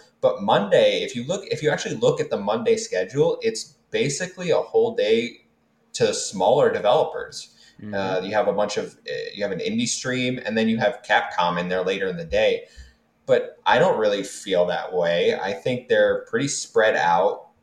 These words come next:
Speaker 1: There's a lot of shorter conferences to go along with the big conferences, and you also don't have to watch everything.
Speaker 2: Yeah, Suddy, you j-, jerk. <laughs>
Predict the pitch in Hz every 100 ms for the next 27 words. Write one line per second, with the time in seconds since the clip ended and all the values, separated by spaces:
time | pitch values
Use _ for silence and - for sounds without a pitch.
0 | _ - 101 95 95 101 104 - - -
1 | 110 123 113 - - _ - 95 85 -
2 | 85 85 - 80 - - - _ _ _
3 | - 104 98 90 87 104 127 101 87 82
4 | - - - 80 80 - - - 82 95
5 | - _ _ _ - 131 131 147 165 160
6 | 135 131 - 131 131 123 113 117 - 139
7 | 92 90 - - _ _ _ _ _ _
8 | _ _ _ - 185 156 - - 104 101
9 | 151 151 101 - - _ _ _ _ -
10 | - - 104 - _ _ _ 151